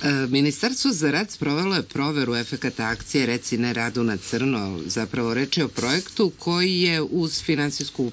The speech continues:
pomoć Kraljevine Norveške pokrenut sredinom marta. Cilj je da se zaštite radnici koji rade bez ugovora ili nisu prijavljeni na obavezno socijalno osiguranje, ali i poslodavci koji rade po zakonu,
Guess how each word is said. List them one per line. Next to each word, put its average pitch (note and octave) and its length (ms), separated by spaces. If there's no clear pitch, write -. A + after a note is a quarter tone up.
pomoć B2 360
Kraljevine A2 580
Norveške C#3 600
pokrenut A#2+ 600
sredinom G2+ 540
marta. G2+ 340
Cilj G3+ 300
je F3+ 80
da D3 200
se D3 280
zaštite B2 640
radnici B2+ 580
koji A#2+ 260
rade G#2+ 280
bez F#2 220
ugovora C3 800
ili A#2 260
nisu A2+ 320
prijavljeni A2+ 640
na G2+ 240
obavezno G2+ 500
socijalno F#2+ 640
osiguranje, F#2 800
ali E3 200
i G#3+ 40
poslodavci C3+ 720
koji C3+ 220
rade C#3 280
po G2+ 160
zakonu, A#2 680